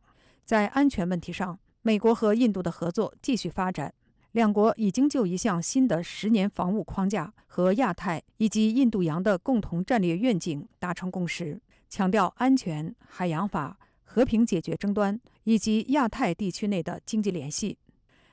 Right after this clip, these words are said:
美国是印度的最大国防供应商之一，两国正在合作开发和生产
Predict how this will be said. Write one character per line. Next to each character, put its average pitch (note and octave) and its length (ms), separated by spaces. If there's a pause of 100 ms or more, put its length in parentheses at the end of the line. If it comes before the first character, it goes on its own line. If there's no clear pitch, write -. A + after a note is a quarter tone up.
(100)
美 A#3 120
国 B3 160
是 B3 220
印 B3 180
度 G3 140
的 F3 140
最 B3 240
大 F#3+ 200
国 F3+ 240
防 F3+ 300
供 C4 180
应 F#3 140
商 G3 240
之 E3 160
一， F#3 260 (480)
两 A3 180
国 G#3+ 200
正 A#3+ 140
在 A3 160
合 F#3 220
作 F#3+ 180
开 G#3 220
发 G#3 240
和 - 260
生 C4+ 220
产 D#3+ 240